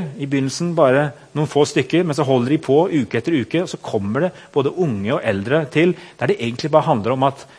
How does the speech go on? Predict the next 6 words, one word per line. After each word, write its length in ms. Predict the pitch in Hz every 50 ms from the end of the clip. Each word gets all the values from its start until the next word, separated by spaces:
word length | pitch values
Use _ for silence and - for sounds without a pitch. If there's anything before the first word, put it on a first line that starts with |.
| _ _ _
de 100 | 135 147
leser 440 | 135 117 110 101 98 - - - 127
kontinuerlig 880 | - - 127 117 - 135 131 131 113 98 95 92 98 113 123 131 127
fra 160 | - - 123 113
Bibelen 420 | 110 101 95 87 104 120 131 123 - - - _ _
sammen. 480 | - - - 127 120 135 196 226 180